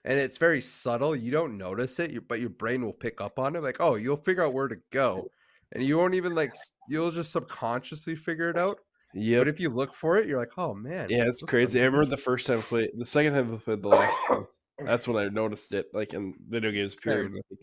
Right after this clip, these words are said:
Speaker 2: that was, like, twenty fourteen or whatever. But it's so funny because what you said there, some, I guess, is, like, there's in the gamer sphere, so to speak,
Speaker 1: Mm-hmm.
Speaker 2: there's, like, a debate on that. Like, some people hate that. Like, they're like,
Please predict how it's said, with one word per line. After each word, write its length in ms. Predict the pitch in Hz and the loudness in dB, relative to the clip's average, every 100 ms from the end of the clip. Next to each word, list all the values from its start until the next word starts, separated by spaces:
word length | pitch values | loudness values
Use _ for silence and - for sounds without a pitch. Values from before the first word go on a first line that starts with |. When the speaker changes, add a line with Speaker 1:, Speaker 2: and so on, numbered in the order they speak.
| - | -4
Speaker 2:
that 80 | 113 | -2
was, 120 | 110 | 0
like, 160 | 98 - | -4 -4
twenty 200 | 117 107 | -2 0
fourteen 480 | 107 104 - 110 104 | 0 -2 -2 -4 -2
or 80 | |
whatever. 420 | 98 95 101 101 - _ - - - - - - | -2 -2 -2 -6 -8 _ -20 -18 -18 -18 -20 2
But 260 | 131 117 - - _ _ _ - | 6 6 4 -8 _ _ _ -4
it's 180 | 120 - | -2 2
so 120 | 175 | 4
funny 240 | 131 131 | 6 6
because 280 | 113 110 - | 6 0 -2
what 200 | 101 101 | -2 -2
you 120 | 104 | -2
said 280 | 98 104 101 | -2 -2 2
there, 240 | 120 117 - | 2 2 0
some, 520 | - 117 135 135 - | 0 2 2 0 -4
I 40 | 110 | -4
guess, 260 | 104 127 - | 0 0 0
is, 60 | 123 | -2
like, 160 | 117 | -2
there's 320 | 107 104 104 - | 0 -2 -2 -6
in 180 | 110 | -6
the 80 | 104 | -4
gamer 420 | 98 113 120 117 120 | 0 2 4 2 -2
sphere, 480 | - 131 127 131 - | 0 2 2 0 -4
so 220 | - 127 | -4 -4
to 80 | 127 | -4
speak, 400 | - 131 135 - _ _ _ _ | -4 -2 -2 -10 _ _ _ _
Speaker 1:
Mm-hmm. 260 | 127 110 104 | -4 0 0
Speaker 2:
there's, 120 | 101 107 | 0 -2
like, 300 | 98 - - - | -2 -4 -12 -6
a 120 | 110 | -6
debate 560 | 98 104 95 95 92 - | -4 -6 -4 -6 -6 -8
on 220 | 52 55 50 | -8 -8 -8
that. 180 | - | -8
Like, 140 | 95 - | -8 -6
some 140 | 120 | -8
people 240 | 127 170 143 | -6 -6 -8
hate 320 | - 98 95 | -8 -14 -14
that. 300 | - - - - 113 | -16 -16 -18 -16 -12
Like, 100 | 110 | 2
they're 100 | 120 | 2
like, 120 | - | 2